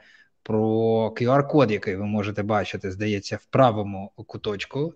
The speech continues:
нижньому. Е, це, е, ми збираємо на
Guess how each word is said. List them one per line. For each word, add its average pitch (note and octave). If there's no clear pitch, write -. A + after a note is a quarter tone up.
нижньому. C3
Е, A2+
це, C#3+
е, A2+
ми A#2+
збираємо A#2+
на A#2